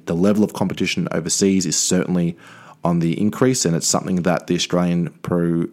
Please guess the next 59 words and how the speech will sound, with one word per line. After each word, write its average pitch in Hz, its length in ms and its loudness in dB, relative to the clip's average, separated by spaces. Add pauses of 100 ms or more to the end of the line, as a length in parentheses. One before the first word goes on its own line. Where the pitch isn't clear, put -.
(220)
bikini 131 360 0
competitors 85 520 0
need 85 160 0
to 78 60 0
understand. 73 500 -4 (220)
And 92 340 2
at - 100 -8
the 107 80 2
end 113 120 4
of 92 120 4
the - 60 -12
day, 87 340 2
for 85 460 0
the - 100 -2
ladies 98 360 4
in 87 120 0
Australia 87 520 2
that - 100 -2
are - 40 -4
holding 123 280 4
a 98 40 2
pro 82 200 0
card, 82 320 -2
they 92 120 0
need 90 160 2
to 85 60 2
win 82 120 0
a 76 40 -4
pro 85 240 0
show. 78 380 -2 (340)
And, 85 340 0
uh, 80 300 -2
<laughs> 80 40 -8
you 90 140 0
know, 80 180 -2 (760)
how 107 180 2
close 117 280 2
they 110 160 4
are 107 100 4
to 113 80 -2
winning 107 160 0
a 98 60 0
pro 110 200 2
show, 131 160 2
I'm 113 80 0
not 101 100 0
too 104 120 0
sure. 98 380 0
I - 60 -2
mean, 87 320 -2
we 95 100 2
need 90 500 0
better 92 180 0
competitors 139 540 2
in 143 80 4
Australia. 135 320 2
We 104 100 4
need 87 160 2
better 85 340 0